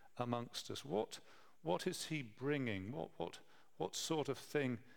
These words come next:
comes along with him? And Mark is flagging up for us what comes along with Jesus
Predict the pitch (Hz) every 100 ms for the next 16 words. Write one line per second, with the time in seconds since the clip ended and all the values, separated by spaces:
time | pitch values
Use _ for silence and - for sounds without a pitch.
0 | - - - - - - - - - 156
1 | 147 127 135 123 127 131 131 - 95 98
2 | 113 120 143 240 190 120 - - 147 135
3 | 123 - - 101 - 160 - - 185 175
4 | - 147 151 143 117 110 - 127 120 -
5 | - - -